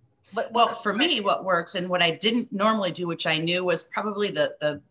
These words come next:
Speaker 2: basis of everything that, that we need to do with looking at our nutrition, is to always have water. And,
Speaker 1: Okay.
Speaker 2: and I can't tell you how much e-,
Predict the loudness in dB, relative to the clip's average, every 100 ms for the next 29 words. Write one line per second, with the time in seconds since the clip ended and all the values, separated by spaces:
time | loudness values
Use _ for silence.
0 | -8 -2 0 -2 -2 0 2 2 0 0
1 | -2 0 -2 -2 -4 -2 0 0 -2 -4
2 | -4 -2 -4 -4 -8 -6 -4 -4 -4 -4
3 | -2 0 -2 -2 -6 -10 0 2 2 0
4 | -2 0 2 2 2 0 -4 _ _ -20
5 | _ 2 4 4 4 4 2 -2 -2 0
6 | 2 2 2 2 2 -2 -8 -12